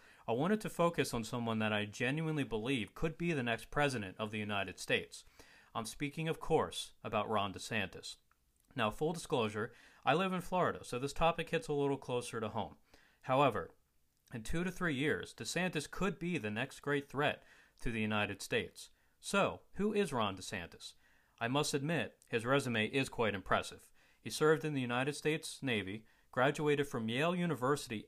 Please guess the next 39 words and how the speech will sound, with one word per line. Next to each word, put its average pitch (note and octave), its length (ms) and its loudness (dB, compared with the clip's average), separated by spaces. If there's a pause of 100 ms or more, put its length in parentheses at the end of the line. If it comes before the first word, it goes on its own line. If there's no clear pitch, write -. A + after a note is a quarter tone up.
and D#3+ 300 0
Harvard A2+ 400 2
Law A#2 220 2
School. E2+ 440 -8 (420)
Wow. F#2+ 240 2 (840)
Served F3 260 2
as F#3 140 2
a F3 40 2
member D#3 380 2
of A2+ 140 2
the G#2+ 80 4
House D#3 340 4
of D#3 80 -4
Representatives C3 760 0
from G#2+ 220 -10
twenty D3 300 -2
thirteen C3 640 -2
to G#2+ 80 -12
twenty A#2 260 -2
eighteen G#2+ 480 -4
and G#2 140 -4
has G2 100 -8
been D#3 160 -4
governor C#3+ 380 2
of A#2 100 -2
Florida G#2+ 540 2 (280)
since - 280 -12
twenty F#2+ 260 0
nineteen. A2+ 500 -2 (840)
His B2+ 120 -4
political G3+ 400 2
stances D#3 500 0
are A2 100 2
mostly C3 500 0
garden D3 300 2
variety A2+ 500 0
in A#2 80 -4
Republican G2 500 -8
circles, - 560 -2